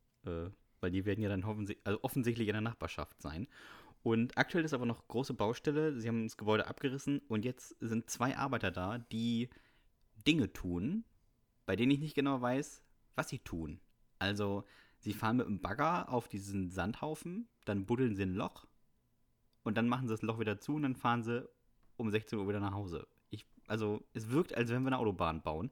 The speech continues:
aber es geht nicht voran. Heute Morgen war es aber besonders schlimm. Heute Morgen hatte Uwe offensichtlich seinen, äh, Gehörschutz schon zu früh auf. Und es war, <laughs> ich würd mal sagen, halb sieben.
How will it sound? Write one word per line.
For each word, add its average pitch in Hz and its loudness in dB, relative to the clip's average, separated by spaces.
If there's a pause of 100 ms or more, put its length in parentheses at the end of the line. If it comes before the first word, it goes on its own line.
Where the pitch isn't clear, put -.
aber 147 0
es 139 -12
geht 143 0
nicht 135 -2
voran. 113 0 (440)
Heute 127 8
Morgen 160 6
war 156 0
es 151 -2
aber 127 2
besonders 131 2
schlimm. 156 0
Heute 127 2
Morgen 120 2
hatte 131 -2
Uwe 156 2
offensichtlich 123 0
seinen, 107 2
äh, 110 -6
Gehörschutz 113 -2
schon 101 0
zu 104 -2
früh 107 0
auf. - -2 (580)
Und 117 8
es 113 0
war, 120 2 (420)
<laughs> - -12
ich 110 4
würd 135 6
mal 143 6
sagen, 127 4 (320)
halb 139 2
sieben. 113 -2